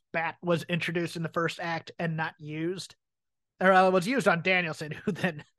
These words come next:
turned his neck and no-sold it. Uh, <laughs> but with the Claudio thing, I think Jericho uses Floyd,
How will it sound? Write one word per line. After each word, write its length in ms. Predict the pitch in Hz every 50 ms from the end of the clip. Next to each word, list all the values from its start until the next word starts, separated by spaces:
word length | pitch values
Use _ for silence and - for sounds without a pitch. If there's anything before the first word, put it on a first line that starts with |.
| - - - - - _ -
turned 260 | - 277 254 208 196
his 160 | 196 175 -
neck 420 | 175 190 202 190 175 - - - - -
and 160 | 175 175 175
no-sold 560 | 185 185 185 180 - - 170 156 151 143 135
it. 100 | 151 - _ - - - - - - - _
Uh, 240 | 185 190 196 202 196 - - - - - - _ _ _ _ _
<laughs> 840 | - - - _ _ 370 - - _ _ - - - 302 214 - _
but 120 | 262 240 220
with 140 | 226 226
the 80 | 226 202
Claudio 500 | - - 247 247 247 240 220 202 196 185
thing, 300 | - - 202 190 190 190 -
I 140 | 190 226 254
think 300 | - 285 285 285 285 _ _ _ _ _ _ -
Jericho 420 | - 208 233 269 269 - 269 262
uses 400 | 269 233 226 240 226 226 247 -
Floyd, 560 | - - - 226 202 196 190 180 196 208 208